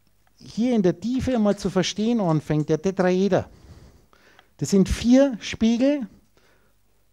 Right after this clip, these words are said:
und wir denken unser Licht dran. Ich habe das im letzten Einmänner-Vortrag etwas gesagt. Das ist diese eins vier Struktur.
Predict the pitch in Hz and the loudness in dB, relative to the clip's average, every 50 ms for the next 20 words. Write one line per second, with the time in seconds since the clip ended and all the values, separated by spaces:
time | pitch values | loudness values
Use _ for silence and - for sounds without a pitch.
0 | _ _ _ _ _ - 180 196 202 202 214 226 240 240 220 - 226 214 208 220 | _ _ _ _ _ 0 4 4 4 6 4 4 4 4 4 4 4 2 2 0
1 | - - - 175 160 156 156 - 185 190 - 208 185 - 190 185 185 208 202 - | -2 -2 -2 0 2 2 2 0 -2 -2 -2 -2 -2 0 0 0 0 -2 -4 -6
2 | - 202 185 185 196 196 196 190 180 - - 185 180 185 180 175 170 180 180 160 | -8 -4 -2 -2 0 0 0 0 0 0 -2 -4 -4 -2 -2 -2 -2 -4 -4 -4
3 | 170 160 - - - - - 165 - - - - - - 160 - 220 - - - | -4 -4 -4 -6 -6 -4 -4 -4 -4 -8 -20 -8 -4 -4 -4 -2 -4 -6 -6 -8
4 | 208 - 214 202 180 190 202 208 208 - - 214 226 190 - - - 156 - - | -6 -4 -4 -4 -2 0 0 0 0 0 0 0 -2 -2 -4 -6 -8 -10 -10 -8
5 | - 131 117 101 80 | -8 -6 -6 -6 -8